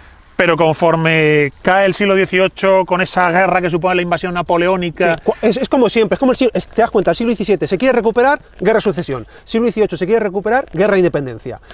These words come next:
Speaker 2: Siglo veinte se quiere recuperar, guerra civil.
Speaker 1: Sí, sí,
Speaker 2: Es
Speaker 1: eh,
Speaker 2: como si siempre hubiese
Speaker 1: ya,
Speaker 2: un,
Speaker 1: en,
Speaker 2: un frenazo
Speaker 1: en,
Speaker 2: al
Speaker 1: en,
Speaker 2: intento.
Speaker 1: en el, mi
Speaker 2: Intento.
Speaker 1: libro de, de hispanofilias señalo cómo desde la guerra de sucesión entramos en un proceso muy complicado, porque es la guerra de sucesión, después tenemos la invasión napoleónica, después las tres guerras carlistas,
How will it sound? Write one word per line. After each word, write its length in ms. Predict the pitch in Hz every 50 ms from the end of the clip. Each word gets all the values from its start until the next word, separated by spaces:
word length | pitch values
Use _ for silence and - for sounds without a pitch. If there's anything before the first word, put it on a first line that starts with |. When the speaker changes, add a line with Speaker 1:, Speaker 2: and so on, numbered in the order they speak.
| -
Speaker 2:
Siglo 280 | - - 226 220 240 226
veinte 200 | 220 226 180 180
se 100 | - 185
quiere 140 | 196 226 233
recuperar, 420 | 220 175 220 180 214 240 269 240
guerra 240 | 160 196 240 254 202
civil. 340 | - 214 170 143 120 104 - -
Speaker 1:
Sí, 260 | - - 226 240 220
sí, 140 | 170 - 208
Speaker 2:
Es 240 | 190 180 165 196 170
Speaker 1:
eh, 20 |
Speaker 2:
como 160 | - 254 254
si 140 | - - 220
siempre 360 | - - 226 254 233 190 214 208
hubiese 260 | 202 240 240 170 -
Speaker 1:
ya, 300 | 156 147 143 131 123 120 - - - -
Speaker 2:
un, 140 | 214 240
Speaker 1:
en, 120 | 240 208 180 190
Speaker 2:
un 160 | 214 247 226
frenazo 580 | - - 233 214 214 208 233 247 - - 254 240 - - 202
Speaker 1:
en, 160 | 170 160 175
Speaker 2:
al 100 | 202 202
Speaker 1:
en, 40 | 202 180
Speaker 2:
intento. 680 | 170 208 254 277 247 240 220 196 - - 170 143 - -
Speaker 1:
en 120 | 185 175
el, 80 | 170 170
mi 140 | 165 170 175
Speaker 2:
Intento. 40 |
Speaker 1:
libro 240 | 190 208 - 220 220
de, 220 | 208 214 208 202 185
de 60 | 196
hispanofilias 580 | 170 - - 180 175 165 - 202 190 196 180
señalo 320 | - 185 180 190 190 185 165
cómo 160 | 180 180 175
desde 180 | 170 160 151 151
la 120 | 147 139
guerra 260 | 156 208 220 214 208
de 80 | 190 -
sucesión 800 | - 185 - - 156 - - 190 175 170 165 175 196 220 254 - - - _ - - - - _ _ _
entramos 320 | 147 143 175 180 185 180 190
en 80 | 185
un 100 | 190 196
proceso 380 | - 196 - - 190 - - 196
muy 180 | 165 185 226
complicado, 580 | - - 196 175 151 - 156 139 - - 160 156
porque 180 | 147 143 151 151
es 40 |
la 140 | 143 131 131
guerra 260 | 131 160 170 165 165
de 80 | 165 160
sucesión, 580 | - 180 156 - 190 - - 190 190 190 196 190
después 300 | 165 - - 170 - -
tenemos 200 | 185 170 175 170
la 60 | 170
invasión 300 | 165 165 156 - 180 165
napoleónica, 600 | 165 160 - 170 165 165 170 170 170 175 165 180
después 260 | 165 - - 185 170
las 140 | 170 151 -
tres 180 | - - 175 156
guerras 300 | 170 170 165 170 151 -
carlistas, 640 | - 170 160 170 175 180 160 - - - 175 170 -